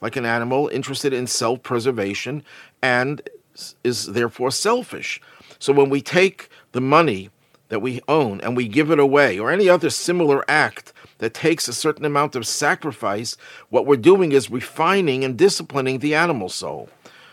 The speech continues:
So that's the wheat and the barley. That's where the basic, the staple of life ends. And then we pick up the fruit. Fruit generally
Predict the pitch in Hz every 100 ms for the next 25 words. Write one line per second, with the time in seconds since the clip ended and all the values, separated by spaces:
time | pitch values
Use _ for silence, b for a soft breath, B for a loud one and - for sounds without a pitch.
0 | B - 131 165 196 - 156 135 156 170
1 | 127 143 117 120 104 85 76 _ _ -
2 | 170 196 - 170 160 151 - b b b
3 | b - 104 127 123 120 - - 95 135
4 | 170 - 135 113 - 110 - - 147 170
5 | 117 107 90 - - _ - 123 120 117
6 | 101 - b b b b - 117 135 113
7 | - - - _ _ _ - 143 120 92
8 | 85 - - _ _ b b b 107 113
9 | 151 175 135 123 - 151 143 - 123 -
10 | - 123 87 - - 170 202 - - 160
11 | 160 131 113 113